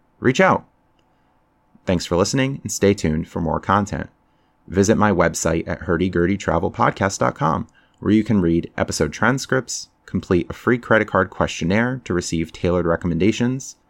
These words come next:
view helpful resources, listen to past episodes, and contact me. Support my work through Patreon, PayPal, the Cash App, and referral links by visiting the Donate tab on my website.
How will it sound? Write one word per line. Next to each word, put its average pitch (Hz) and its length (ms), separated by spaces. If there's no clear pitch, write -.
view 139 180
helpful 135 380
resources, - 720
listen 98 260
to 117 60
past 107 320
episodes, 85 580
and - 120
contact 101 460
me. 85 240
Support - 400
my 135 120
work 90 420
through 82 140
Patreon, 117 640
PayPal, 85 580
the - 100
Cash 98 320
App, - 240
and 113 140
referral 117 400
links 80 340
by 82 140
visiting 107 360
the 123 60
Donate 90 360
tab 80 440
on 80 100
my 87 120
website. - 520